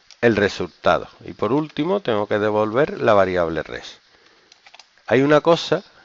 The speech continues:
que se llama debug. Un debug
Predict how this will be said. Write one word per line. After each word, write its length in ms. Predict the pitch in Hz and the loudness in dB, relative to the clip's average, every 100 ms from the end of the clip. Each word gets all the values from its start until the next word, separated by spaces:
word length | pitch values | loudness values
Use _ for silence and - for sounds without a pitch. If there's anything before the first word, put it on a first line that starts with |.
| _ | _
que 120 | - 87 | -10 -8
se 240 | - 90 | -6 2
llama 420 | 110 131 123 156 _ _ _ _ _ _ _ _ _ _ _ _ _ _ _ _ _ _ _ _ _ _ _ _ _ _ _ _ _ - | 4 4 2 -6 _ _ _ _ _ _ _ _ _ _ _ _ _ _ _ _ _ _ _ _ _ _ _ _ _ _ _ _ _ -2
debug. 560 | 120 151 185 - - _ _ _ _ _ | 0 2 0 -4 -18 _ _ _ _ _
Un 160 | 104 113 | -8 -4
debug 560 | 123 147 175 - - | 0 0 -2 -6 -20